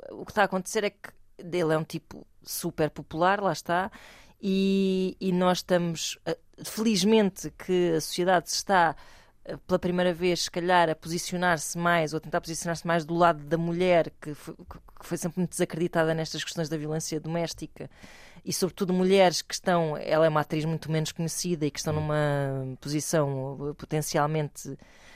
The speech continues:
Speaker 1: inferior em termos de notoriedade e de, e de influência do que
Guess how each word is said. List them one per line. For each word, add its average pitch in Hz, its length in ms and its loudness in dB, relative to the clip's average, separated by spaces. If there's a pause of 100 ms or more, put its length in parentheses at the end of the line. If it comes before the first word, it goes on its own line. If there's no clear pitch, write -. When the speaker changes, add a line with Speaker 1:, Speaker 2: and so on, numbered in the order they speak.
(440)
Speaker 1:
inferior 190 680 6
em 170 100 2
termos 170 300 -2
de 170 60 -2
notoriedade 165 840 2
e 147 140 -4
de, - 100 -10
e 151 160 -4
de 156 80 0
influência 160 600 -2
do 139 140 -4
que - 220 -4